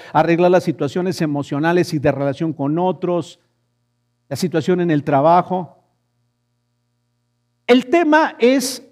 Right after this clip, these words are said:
la inconstancia a la que a veces nos enfrentamos. No somos constantes, no permanecemos. Hacemos algo hoy y mañana lo abandonamos.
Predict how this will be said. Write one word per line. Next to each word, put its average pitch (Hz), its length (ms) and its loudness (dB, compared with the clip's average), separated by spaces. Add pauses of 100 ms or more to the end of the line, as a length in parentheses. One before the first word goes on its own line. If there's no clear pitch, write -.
(200)
la 220 180 6
inconstancia 196 720 0
a 202 40 4
la 185 140 2
que - 80 -4
a 156 40 0
veces 175 260 -2
nos 156 140 -4
enfrentamos. 127 840 -6 (1120)
No 311 220 4
somos 277 500 2
constantes, - 1160 -4 (200)
no 349 260 4
permanecemos. 226 1400 0 (840)
Hacemos 294 680 2
algo 254 360 4
hoy 277 320 4 (200)
y 226 100 4
mañana 226 500 2
lo 214 120 4
abandonamos. 156 1120 -2